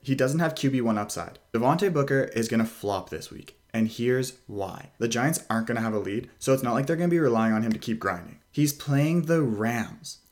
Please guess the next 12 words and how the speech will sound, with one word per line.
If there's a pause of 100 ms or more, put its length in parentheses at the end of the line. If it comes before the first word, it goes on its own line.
(180)
and
if
the
Giants
plan
on
getting
cute (240)
and
throwing
him
screens,